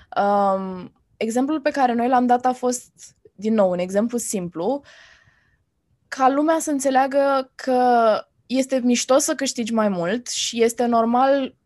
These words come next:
pe măsură ce avansezi în carieră, să câștigi cât mai mult, dar asta nu înseamnă că și cheltuielile tale trebuie să crească de la lună la lună sau de la promoție la promoție,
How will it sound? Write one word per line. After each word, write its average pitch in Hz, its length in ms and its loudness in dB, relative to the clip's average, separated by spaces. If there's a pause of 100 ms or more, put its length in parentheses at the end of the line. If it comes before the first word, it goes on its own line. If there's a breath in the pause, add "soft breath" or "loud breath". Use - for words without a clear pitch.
(100)
pe 247 100 0
măsură 247 360 2
ce 247 140 -2
avansezi 226 420 0
în 233 60 -2
carieră, 220 420 0
să 208 440 0
câștigi - 560 -8 (200)
cât 214 160 -2
mai 208 160 2
mult, 180 460 -6 (460 soft breath)
dar 254 160 6
asta 277 220 2
nu 285 80 0
înseamnă 302 460 0
că 285 140 -2
și 262 180 -2
cheltuielile 254 600 0
tale 226 240 2
trebuie 226 280 -2
să 220 120 -6
crească 214 380 -2
de 208 100 0
la 202 160 4
lună 220 280 0
la 196 140 4
lună 208 300 0
sau 208 200 -2
de 196 100 0
la 190 140 4
promoție 202 460 -2
la 185 120 2
promoție, 196 720 0